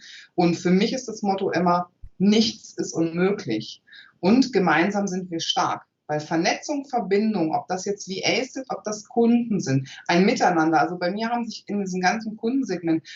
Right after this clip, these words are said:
Freundschaften entwickelt. Gerade ich glaube, ich weiß nicht, wie es bei dir ist. Also bei mir ist es so, es haben sich bei vielen Kunden auch Freundschaften herausentwickelt in den Jahren.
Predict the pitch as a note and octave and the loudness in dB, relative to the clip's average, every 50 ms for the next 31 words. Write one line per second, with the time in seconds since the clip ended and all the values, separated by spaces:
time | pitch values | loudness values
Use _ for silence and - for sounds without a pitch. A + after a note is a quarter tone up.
0 | - _ - - - - G3 A3+ C4+ D#4+ D#4+ - A#3 F#3+ F3+ F3+ - - D#3+ - | -20 _ -18 -12 -2 2 2 4 4 4 2 2 0 0 -2 -2 -6 -8 -6 -6
1 | D3 D3 - C3+ C3+ C3+ D3+ C#3 A#2+ - - - F#3 G3+ G#3 F3+ F3 - - F3 | -6 -6 -4 -4 -6 -4 -4 -8 -8 -8 -8 -2 -2 -2 -2 -2 -8 -6 -2 2
2 | E3+ F#3 G3 G3+ G3+ F#3 E3 - - - - _ _ _ _ - - E3 D#3+ E3+ | 2 2 2 0 -2 -4 -4 -8 -14 -18 -20 _ _ _ _ -18 -16 -14 -10 -2
3 | - F#3 F#3+ G3+ G#3 G3 - F#3+ F#3 - - F3 E3 D#3+ F#3+ A3 B3 B3+ A#2 - | 0 2 2 2 0 -8 -10 -12 -14 -8 -6 -4 -4 -4 -4 -4 -2 -2 -2 -4
4 | - - - E3 E3 D#3+ D#3+ D#3 F3+ F#3 G#3 G#3+ G#3 - - G3 G3 G3 - - | -6 -8 -8 -8 -6 -6 -4 -4 -4 -4 -6 -8 -8 -12 -12 -10 -10 -10 -10 -14
5 | - - - - _ - - D#3+ - A3 G3+ A3 A3 A3 - - F#3+ F#3 F#3 - | -18 -20 -20 -20 _ -12 -10 -4 0 2 2 2 2 -2 -2 -2 -2 -2 -4 -4
6 | - A3 A3 A3 - - G#3+ G3+ - D3+ - - - F#3+ G#3 C4 C4 - A3 - | -6 -6 -4 -4 -4 -4 -4 0 0 0 -2 -2 0 0 0 0 0 -2 -6 -6
7 | - _ - - - - C3+ - C3 C3 - - C3+ - - C3+ C3+ - C3+ C3+ | -10 _ -12 -10 -10 -10 -8 -8 -8 -8 -8 -8 -10 -10 -8 -10 -8 -8 -8 -8
8 | - C3+ C3+ C3 A#2 A2 - - D3+ - - D3+ - | -4 -4 -2 -2 -2 -2 -2 -2 -4 -4 -8 -10 -16